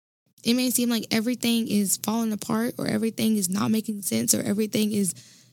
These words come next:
hell, but I promise you it's going to get better. And it's not even to be, you know, cliche about it, but you literally fall down seven times, but you get up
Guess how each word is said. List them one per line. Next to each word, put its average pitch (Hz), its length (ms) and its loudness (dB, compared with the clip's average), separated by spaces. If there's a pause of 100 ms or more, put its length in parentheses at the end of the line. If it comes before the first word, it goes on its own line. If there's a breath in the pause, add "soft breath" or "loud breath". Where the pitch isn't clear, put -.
(120)
hell, 226 480 0 (1000)
but 214 120 2
I 208 80 0
promise 220 720 -2
you 214 300 -2 (360)
it's 226 160 2
going 214 240 2
to 196 80 -2
get 202 140 4
better. 185 220 0
And - 420 -2
it's 226 140 2
not 220 200 0
even 202 220 0
to 196 80 0
be, 196 320 2 (400 loud breath)
you 208 180 2
know, 190 200 -2
cliche 202 580 2
about 185 360 0
it, 190 360 -4
but 190 340 0 (420 soft breath)
you 233 220 0
literally 226 520 0
fall 202 300 -2
down 190 280 0
seven 190 320 2
times, 190 280 0
but 185 160 -2
you 196 80 4
get 185 200 0
up 196 100 -2